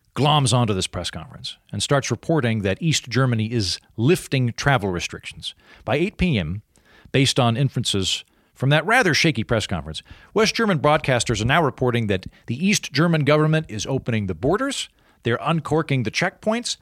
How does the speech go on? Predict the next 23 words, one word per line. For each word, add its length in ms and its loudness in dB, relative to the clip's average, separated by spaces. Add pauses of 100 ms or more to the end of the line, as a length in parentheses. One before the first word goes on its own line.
(180)
they're 280 -4
opening 580 0 (240)
the 120 -2
Berlin 640 2 (280)
Wall. 480 0 (1080)
East 280 0
Germans 500 0
are 160 0
free 300 0
to 80 0
travel 320 4
back 180 2
and 100 -6
forth. 300 -14 (1800)
East 240 2
Germans 520 -2 (640)
can 600 4
and 260 4
do 180 6
watch 560 -2 (280)
West 360 2
German 400 2
television. 540 -2